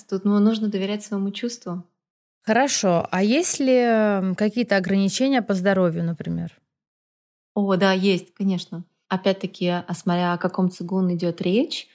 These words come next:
Speaker 1: То есть, если это целительный цигун, то тут наоборот, всё хорошо. То есть, да, мы выясняем, что с человеком, что нужно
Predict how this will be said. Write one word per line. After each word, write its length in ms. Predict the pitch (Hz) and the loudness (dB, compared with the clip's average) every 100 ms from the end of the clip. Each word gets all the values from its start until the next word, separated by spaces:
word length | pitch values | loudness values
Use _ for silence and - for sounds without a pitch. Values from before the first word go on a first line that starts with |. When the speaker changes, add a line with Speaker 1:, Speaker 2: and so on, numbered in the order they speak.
| _ _ _ | _ _ _
Speaker 1:
То 60 | 190 | 0
есть, 180 | 180 - | 2 2
если 280 | 247 262 285 | 2 4 2
это 800 | 277 226 220 208 190 185 180 - | 4 2 4 2 0 0 -4 -4
целительный 520 | - 226 214 185 175 | 4 4 6 4 2
цигун, 380 | 165 175 254 359 | -2 0 0 2
то 100 | 262 | 0
тут 180 | 196 240 | -2 2
наоборот, 480 | 220 202 196 185 - | 2 4 4 2 0
всё 140 | 190 | -4
хорошо. 520 | 185 180 180 196 165 147 | -2 -4 -2 0 0 -2
То 80 | - | -8
есть, 100 | 156 | -2
да, 140 | 185 | 2
мы 460 | 220 196 180 170 165 | 4 2 0 -2 -4
выясняем, 680 | - 170 180 185 180 160 151 | -6 -2 -2 0 -2 -2 -4
что 300 | - 180 170 | -4 -2 -2
с 100 | - | -4
человеком, 800 | - 151 147 180 269 254 196 170 | -6 -4 -4 -2 2 2 2 -2
что 340 | - - 175 | -10 -8 -6
нужно 580 | 170 165 165 160 156 156 | -4 -4 -4 -4 -6 -10